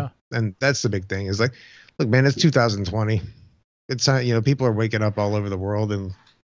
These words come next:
Speaker 2: you know, it's time to start talking about this shit again. It's, the, the laws have been unjust for too long, and it's time to,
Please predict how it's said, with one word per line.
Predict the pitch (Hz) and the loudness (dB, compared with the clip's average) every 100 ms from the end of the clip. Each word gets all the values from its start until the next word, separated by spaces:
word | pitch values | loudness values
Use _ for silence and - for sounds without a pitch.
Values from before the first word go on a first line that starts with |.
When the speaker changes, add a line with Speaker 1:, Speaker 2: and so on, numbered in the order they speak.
| - - _ - | -20 -20 _ -6
Speaker 2:
you | 120 | 0
know, | 123 | 2
it's | 120 | 2
time | 104 135 | 2 2
to | 127 | 2
start | 143 147 | 2 0
talking | 151 156 | -2 -2
about | 98 90 | -2 -4
this | 87 85 | -4 -4
shit | 104 | -4
again. | 90 92 92 | -4 -4 -6
It's, | 110 - - _ _ _ _ _ _ _ - | -8 -12 -18 _ _ _ _ _ _ _ -10
the, | 95 | -4
the | 104 | 0
laws | 95 98 127 117 | 2 4 4 2
have | 113 | 2
been | 117 | 2
unjust | 117 107 113 - | 2 2 0 -2
for | 113 | -4
too | - 127 | -2 0
long, | 120 135 131 104 | 2 0 -2 -6
and | 98 | -6
it's | 104 | -2
time | 110 113 | 0 2
to, | 113 | 0